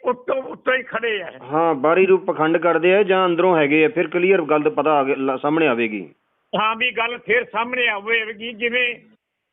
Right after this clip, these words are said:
Speaker 1: ਬਾਬਾ ਜੋਗਿੰਦਰ ਸਿੰਘ ਰੋਡੇ ਨੇ, ਮਹਾਂਪੁਰਖ ਬਾਬਾ ਜਰਨੈਲ ਸਿੰਘ ਦੇ ਬਾਪ ਨੇ
Speaker 2: ਹੂੰ।
Speaker 1: ਸਿਮਰਜੀਤ ਸਿੰਘ ਨੂੰ ਮਾਂ ਨੂੰ ਦਿਲੋਂ ਟਿਕਟ ਦੇ ਕੇ ਤੇ ਦਿ-, ਦਿਲੋਂ ਜਿਤਾ ਕੇ ਤੇ ਬਾਹਰ ਕਢਾਇਆ ਸੀ।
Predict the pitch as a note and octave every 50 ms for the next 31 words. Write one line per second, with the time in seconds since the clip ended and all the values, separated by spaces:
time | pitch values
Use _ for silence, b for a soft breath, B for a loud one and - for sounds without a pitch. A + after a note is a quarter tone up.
0 | B3+ G3+ F#3 G#3 G#3+ G3+ A3+ A#3+ A#3 F3+ G#3 G3+ G3+ G#3 G#3+ A3+ A#3+ A3+ G3 -
1 | A3 A#3 A#3+ A3+ A#3+ A#3+ A3+ G#3+ G#3 G#3 G3 F#3+ A#3 A#3+ A#3 A3 A3+ A3 A3 A3+
2 | A#3 - _ _ _ _ _ _ _ _ _ _ _ - F3+ G#3+ A#3+ B3 B3+ -
3 | - B3 A#3 A3 - - F#3+ A#3+ B3 A#3 A3+ - - _ _ _ _ _ _ _
4 | _ _ - - G3+ G#3 G#3 A#3 A#3 F#3+ A3 G#3 G#3+ G#3+ A3 G#3 - - G3 A#3
5 | A#3+ A#3+ A3+ G3 G#3 G#3 G3+ G3+ G#3 - B3 A3+ A#3 A3+ G#3+ G#3+ A3+ A#3+ A#3+ B3
6 | - _ _ _ _ _ _ - D3 D3 D3+ - D#3 C#3+ - - A3 B3 A#3 -
7 | - A#3 A#3+ A#3+ B3 B3 B3+ B3 A#3 A3+ A#3 _ D#4 B3 G3+ G3+ G3+ G#3 G#3+ A3
8 | A#3 B3+ C4 B3 F#3+ E3 G#3+ A3 A3+ C4 C#4 C4+ C#4 C4 B3 A#3+ A#3+ B3 B3+ A#3
9 | A3 A#3 A3+ - A#3+ A3+ A#3+ A#3+ G3+ F3 F#3+ A3 A3 F#3 G3+ F3+ E3 G#3 G#3+ A#3
10 | B3 B3 G3 A3+ A3 - G#3 A3 A3 G#3+ - A#3+ A#3 A3+ A3+ G#3 A3 A3+ A#3 A3+
11 | - B3 A#3 A3+ G3+ F#3 F#3+ G3+ G3+ D#3 F#3+ G#3+ A#3 A#3+ A#3 -